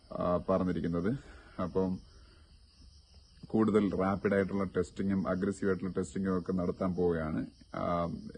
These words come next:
പിന്നീട് നിംഹാൻസ് ഉൾപ്പെടെയുള്ള ഹോസ്പിറ്റൽസ് അതിനു വേണ്ടിയിട്ട്, ആ, റെഡിയാണെന്നാണ്. എയിംസ് എല്ലാവർക്കും അറിയാം, All India Institute of Medical Science ഇന്ത്യയിൽ ഒരുപാടുണ്ടെങ്കിലും ഡൽഹിയാണ് ഏറ്റവും ഫേമസ്.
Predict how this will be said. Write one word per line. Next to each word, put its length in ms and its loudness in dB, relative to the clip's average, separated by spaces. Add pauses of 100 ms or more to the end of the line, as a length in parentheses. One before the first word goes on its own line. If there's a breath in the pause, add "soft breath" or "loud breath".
(140)
പിന്നീട് 580 0 (2500 loud breath)
നിംഹാൻസ് 680 2
ഉൾപ്പെടെയുള്ള 400 2
ഹോസ്പിറ്റൽസ് 800 -4
അതിനു 220 2
വേണ്ടിയിട്ട്, 480 0 (340)
ആ, 320 -2
റെഡിയാണെന്നാണ്. 720 0 (120)
എയിംസ് 400 0
എല്ലാവർക്കും 380 2
അറിയാം, 340 2
All 220 0
India 200 0
Institute 320 -4
of 80 -2
Medical 280 -2
Science 300 -4
ഇന്ത്യയിൽ 220 0
ഒരുപാടുണ്ടെങ്കിലും 720 0
ഡൽഹിയാണ് 420 0
ഏറ്റവും 280 -2
ഫേമസ്. 640 -2